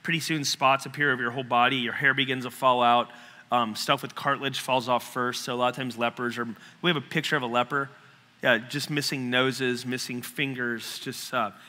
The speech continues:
any things with joints start to fall off. Your arms can fall off, your toes. It's, it's a horrific disease. And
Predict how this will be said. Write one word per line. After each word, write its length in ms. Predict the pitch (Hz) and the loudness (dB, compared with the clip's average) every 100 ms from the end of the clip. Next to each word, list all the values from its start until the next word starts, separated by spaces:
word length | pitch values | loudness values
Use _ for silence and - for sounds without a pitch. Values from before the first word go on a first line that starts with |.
| - | -8
any 120 | 147 | -6
things 240 | 147 143 123 | -4 -4 -4
with 200 | 123 113 | -6 -4
joints 640 | 139 135 139 - - - - _ | -4 0 0 -2 -8 -10 -18 _
start 220 | - 165 139 | -4 -2 -2
to 60 | |
fall 280 | 135 143 127 | -2 0 2
off. 240 | 117 98 | 2 0
Your 140 | 123 101 | -2 0
arms 340 | 131 139 135 | 2 0 -2
can 180 | - 131 | -6 -8
fall 300 | - 131 120 | -2 0 2
off, 360 | 117 113 - - _ _ _ _ - | 2 2 -4 -20 _ _ _ _ -10
your 180 | 120 95 - _ | -8 -10 -18 _
toes. 580 | - 156 143 135 135 - - - - | -4 0 2 0 -2 -8 -14 -20 -10
It's, 160 | - 170 | -6 -4
it's 200 | 175 - | -4 0
a 100 | 180 | 0
horrific 760 | - - 196 139 151 156 151 - | 0 -2 -2 2 2 4 -2 -2
disease. 640 | 135 127 180 110 95 - - - - - | -4 0 -2 -2 -8 -16 -20 -20 -14 2
And 280 | 160 135 | 2 2